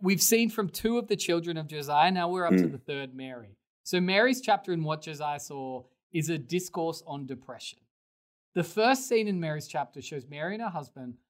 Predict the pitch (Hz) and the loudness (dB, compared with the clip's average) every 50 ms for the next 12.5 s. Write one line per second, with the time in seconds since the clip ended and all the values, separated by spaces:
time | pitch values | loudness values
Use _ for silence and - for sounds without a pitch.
0 | _ _ - 143 - - - 165 160 170 202 220 214 220 233 226 170 165 151 147 | _ _ -14 -14 -12 -8 -4 -2 0 0 0 0 -2 -4 -6 -6 -4 -4 -6 -6
1 | - - 143 127 143 135 139 135 127 131 123 120 - _ _ _ - 156 156 151 | -6 -8 -12 -10 -10 -10 -10 -10 -10 -10 -12 -12 -14 _ _ _ -4 -4 -2 -2
2 | - 165 160 160 160 156 139 - - - 190 190 202 190 214 220 214 208 180 165 | -2 -2 0 0 0 0 -2 -6 -6 -6 -4 -4 -4 -4 -4 -4 -4 -4 -2 0
3 | 156 160 156 151 151 147 143 143 - - 143 131 131 127 127 135 127 131 131 135 | 2 2 2 2 -2 -8 -12 -12 -14 -14 -16 -18 -18 -16 -16 -14 -12 -10 -10 -10
4 | 135 131 127 123 120 117 110 - - _ _ _ _ - 156 156 156 156 156 160 | -10 -12 -12 -12 -12 -14 -16 -16 -18 _ _ _ _ -4 -4 -2 -2 2 2 2
5 | 160 156 - - 160 147 139 123 - - - 147 147 143 139 135 - 147 131 131 | 2 2 0 -4 -4 -4 -4 -8 -10 -12 -10 -8 -8 -8 -8 -10 -12 -12 -10 -10
6 | 127 127 120 120 117 110 - - - _ _ _ _ _ _ _ _ - 175 165 | -8 -10 -10 -10 -12 -12 -14 -18 -20 _ _ _ _ _ _ _ _ -2 2 4
7 | 208 214 214 - - 185 196 208 - 240 226 - - 196 180 170 151 160 151 - | 4 2 2 0 0 2 2 4 4 2 0 2 2 0 0 2 2 0 -2 -2
8 | 147 139 139 139 147 156 156 - - 165 156 - - 143 131 - - 131 123 - | -2 -2 2 4 4 4 4 2 -4 -6 -6 -6 -8 -10 -10 -8 -8 -10 -10 -12
9 | _ _ _ _ _ - - 165 156 151 151 156 160 156 - 160 139 - - - | _ _ _ _ _ -4 0 0 2 2 2 0 0 -2 -6 -8 -8 -6 -6 -6
10 | 160 151 - - 160 147 - - 165 143 131 131 131 127 123 131 131 131 127 117 | -6 -8 -8 -8 -10 -10 -6 0 2 4 4 4 2 0 -4 -6 -8 -10 -12 -10
11 | 135 135 131 - - 143 127 127 123 123 - - 131 123 123 123 120 107 127 120 | -10 -12 -12 -12 -14 -14 -14 -14 -16 -16 -18 -16 -16 -14 -14 -14 -14 -14 -14 -14
12 | 117 110 107 107 107 120 127 113 - - | -14 -16 -20 -20 -18 -18 -18 -18 -20 -20